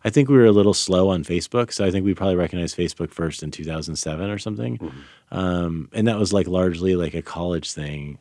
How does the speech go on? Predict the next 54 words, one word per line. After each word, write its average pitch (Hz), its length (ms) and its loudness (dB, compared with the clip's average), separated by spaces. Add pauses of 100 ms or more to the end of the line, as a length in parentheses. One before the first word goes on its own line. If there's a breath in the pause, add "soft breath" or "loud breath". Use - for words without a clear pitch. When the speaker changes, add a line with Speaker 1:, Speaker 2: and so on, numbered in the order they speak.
Speaker 1:
which - 420 -8 (640)
we 90 100 -6
were 87 60 -2
just 78 180 -6
totally 80 320 -4
out 73 120 -6
of 69 60 -12
touch - 260 -10
with 67 160 -12
because, - 360 -10
I - 60 -8
mean, 95 140 -2
we 92 80 0
weren't 87 160 -2
that 73 160 -8
old 76 160 -10
at 69 100 -14
the - 100 -20
time, 73 300 -12
but 64 160 -14 (220)
we 85 100 -12
weren't 73 180 -12
in 67 60 -16
college. 67 460 -14 (180 loud breath)
Speaker 2:
Mm-hmm. 67 220 -8 (200 loud breath)
Speaker 1:
Um, 76 640 -6
and 98 140 -4
I 87 40 -2
think 95 160 -2
a 92 40 0
lot 87 140 -2
of 73 80 -6
the 71 80 -8
judges 76 420 -10
weren't 67 240 -14
in 76 80 -16
college, 117 500 -14
you - 100 -14
know, 69 180 -14
really 71 180 -14
what 64 120 -18
that, - 160 -16
some 82 120 -14
of 78 60 -12
that - 120 -20
stuff - 180 -16
comes 78 180 -14
down 78 160 -12
to. - 140 -14 (680 soft breath)
Um, 82 280 -6
so 113 140 -4
that's, 131 200 0
that's 113 240 -8
definitely, 87 560 -8